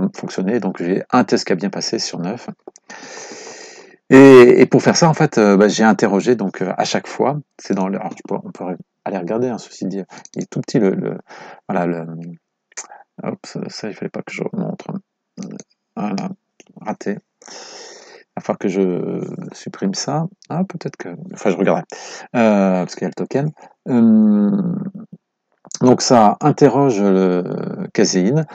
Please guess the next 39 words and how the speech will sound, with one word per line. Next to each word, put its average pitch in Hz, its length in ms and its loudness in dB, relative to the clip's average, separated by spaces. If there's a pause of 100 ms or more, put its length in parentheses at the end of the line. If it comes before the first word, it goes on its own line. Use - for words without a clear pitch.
(200)
pour, 101 300 0
euh, 98 140 -4
avec, 95 380 -6
euh, 92 80 -8
un 87 360 -10 (120)
tout 147 160 2
petit - 580 -18
script, - 400 -6 (400)
euh, 95 160 -8
pour, 107 280 0
euh, - 120 -6
avoir 101 240 -6
les 101 120 -8 (220)
résultats 107 220 -8
d'exé-, 98 720 -8
d'exécution. 107 800 2 (2000)
Voilà, 196 180 12
donc, 165 320 8
euh, 151 280 10
maintenant, 139 680 2
alors 113 160 8
je 98 100 2
sais - 140 6
pas 120 120 6
si - 160 -4
c'est 92 220 0
utile, 160 480 6
hein, 135 160 0 (300)
pour 101 120 -4
l'instant, 123 260 -2
mais 143 260 2
on 143 160 2
pourrait 180 280 6
avoir 110 680 0
un 117 140 -2
lien 113 300 0
entre, 170 340 -6
euh, 117 640 -2
Jupyter 127 580 0